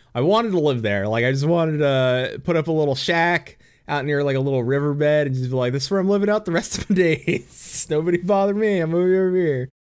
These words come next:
Um, it was just gorgeous. It was just, uh, there was one point, uh, where the fog rolled in. I was out, uh, uh, on a hill and the fog rolled in. And I posted that, uh, screenshot on my Twitter.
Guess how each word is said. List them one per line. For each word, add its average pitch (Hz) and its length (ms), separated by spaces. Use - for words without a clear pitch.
Um, 113 520
it 120 80
was 123 100
just 123 180
gorgeous. 117 560
It 107 120
was 113 140
just, 113 180
uh, 113 280
there 131 120
was 143 180
one 160 240
point, 170 400
uh, 127 220
where 123 160
the 117 100
fog 139 400
rolled 117 300
in. 104 140
I 104 80
was 120 120
out, 120 200
uh, 110 380
uh, 107 260
on 101 120
a 98 60
hill 117 340
and 92 100
the 104 40
fog 113 340
rolled 101 200
in. 98 80
And 95 80
I 107 120
posted 143 440
that, 98 280
uh, 82 120
screenshot 101 560
on 95 100
my 87 80
Twitter. 98 420